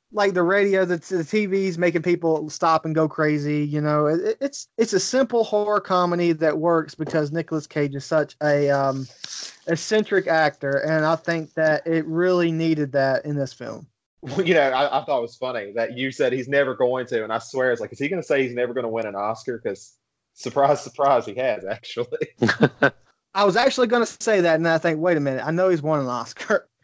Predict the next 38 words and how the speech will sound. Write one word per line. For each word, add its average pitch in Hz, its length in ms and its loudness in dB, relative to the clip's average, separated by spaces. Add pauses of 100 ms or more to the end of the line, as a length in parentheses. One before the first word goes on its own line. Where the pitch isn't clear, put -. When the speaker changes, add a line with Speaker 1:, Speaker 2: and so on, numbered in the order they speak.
Speaker 2:
Yeah, 143 300 2
Leaving 135 320 2
Las 107 200 -4
Vegas, 101 540 -6
which 123 180 -6
he 139 80 -4
got 113 220 0
to 104 100 -2
act 101 240 -4
crazy 98 320 -6
as 90 60 -14
shit 98 240 -8
in 87 80 -12
that 85 200 -12
too. 85 280 -10
So 87 300 -10 (480)
he 127 80 0
got 120 100 4
to, 123 80 0
like, 107 160 4
Speaker 1:
Yeah, 151 80 4
Speaker 2:
flip 127 180 4
Speaker 1:
exactly. 143 280 0
Speaker 2:
casino 110 220 -6
tables 107 400 0
over 92 280 -4
and 85 100 -14
stuff. - 140 -12 (260)
That, 311 200 2
that, 226 100 2
and 226 80 -4
that's 269 220 -2
his 180 220 2
wheelhouse, 101 460 -4
and 240 100 -10
there's 277 140 -6
nothing 175 320 -2
wrong 90 240 -8